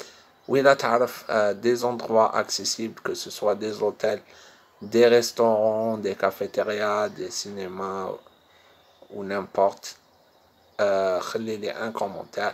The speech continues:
هكذا جو في فار مي ريشيرش كيفاش نروحو لهاديك البلاصة، كيفاش، آه، نقدروا نلحقوا لها هكذا، آه، باش، آه، كل واحد فينا، آه، يولي يقدر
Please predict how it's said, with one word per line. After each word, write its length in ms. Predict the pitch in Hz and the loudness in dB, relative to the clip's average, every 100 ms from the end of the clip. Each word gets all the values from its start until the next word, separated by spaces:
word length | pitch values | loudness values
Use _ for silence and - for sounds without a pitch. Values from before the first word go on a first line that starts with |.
| - - - - _ _ - | -8 -20 -20 -20 _ _ -6
هكذا 360 | 113 101 104 | -4 2 2
جو 120 | 107 98 | 2 0
في 120 | 104 | -4
فار 320 | - 107 - - | 0 -2 -2 -8
مي 220 | 110 110 | -6 -4
ريشيرش 600 | 104 92 - 92 - - - _ _ _ _ - | -2 -4 -4 -4 -4 -12 -18 _ _ _ _ -16
كيفاش 380 | - - 208 - | -14 -12 -12 -8
نروحو 300 | 196 - 196 | -8 -6 -2
لهاديك 300 | 196 - - | -2 -2 -8
البلاصة، 680 | 87 - 76 - 92 - - _ _ - _ _ | -10 -8 -8 -8 -8 -10 -12 _ _ -20 _ _
كيفاش، 500 | - - 98 - - | -14 -4 -2 -2 -6
آه، 160 | 95 - | -6 -6
نقدروا 480 | - - 110 95 95 | -10 -8 -4 -4 -4
نلحقوا 400 | 87 - - - | -10 -10 -10 -8
لها 280 | 165 196 - _ _ _ _ _ _ _ _ _ _ - - _ - - _ | -8 -10 -10 _ _ _ _ _ _ _ _ _ _ -20 -20 _ -20 -20 _
هكذا، 520 | 117 110 113 123 113 - | -6 0 6 8 8 6
آه، 720 | 110 104 101 98 101 98 95 | 2 4 2 2 0 0 -4
باش، 420 | - 78 - - - | -8 -10 -10 -12 -6
آه، 460 | 95 95 92 78 90 - | -4 -2 -4 -6 -8 -8
كل 160 | 117 | -4
واحد 380 | 107 98 - - - _ - - _ _ | -2 -2 -6 -10 -16 _ -20 -20 _ _
فينا، 600 | - 117 113 101 98 104 - 98 | -12 -6 -4 -4 -4 -4 -4 0
آه، 280 | 98 95 | 2 2
يولي 440 | 98 98 98 101 101 | 0 -4 -6 -4 -4
يقدر 320 | 98 95 | -4 -2